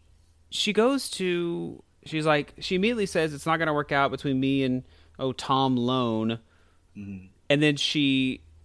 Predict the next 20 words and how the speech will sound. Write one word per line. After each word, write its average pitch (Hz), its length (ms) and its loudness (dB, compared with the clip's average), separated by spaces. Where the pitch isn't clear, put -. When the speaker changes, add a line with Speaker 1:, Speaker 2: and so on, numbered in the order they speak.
Speaker 1:
immediately 131 1080 0
tracks - 440 2
him 196 200 0
down 113 600 -2
'cause 127 160 -2
he's 123 160 -2
at 127 260 0
this - 420 -4
school 151 680 4
giving 127 320 2
this - 340 -2
lesson 170 380 4
to 151 100 -2
these 127 200 -2
kiddos, 156 640 2
and 110 100 -4
the 110 60 -4
kids 147 220 -2
are 143 40 0
like, 143 160 -2